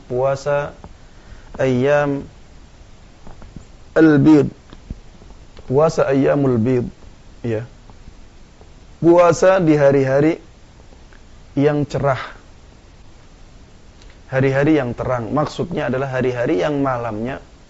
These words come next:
diterangi oleh bulan. Inilah yang dinamakan dengan puasa ayyamul bid. Niatnya, ya, kita hadirkan di dalam hati bahwa kita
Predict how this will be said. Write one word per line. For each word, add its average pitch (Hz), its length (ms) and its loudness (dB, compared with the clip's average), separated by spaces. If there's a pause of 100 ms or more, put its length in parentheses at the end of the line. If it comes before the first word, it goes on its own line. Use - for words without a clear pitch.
(160)
diterangi 143 500 -4
oleh 123 240 -6
bulan. 110 480 -8 (2000)
Inilah 156 320 0
yang 135 160 -2
dinamakan 131 560 -4
dengan 135 200 -4 (120)
puasa 127 720 -4
ayyamul 120 480 -6
bid. 104 240 -10 (160)
Niatnya, 143 640 -4 (160)
ya, - 240 -12 (640)
kita 170 400 2
hadirkan 185 400 0
di 156 80 0
dalam 127 320 0
hati 123 400 -6 (1000)
bahwa 123 340 -6
kita 131 400 -6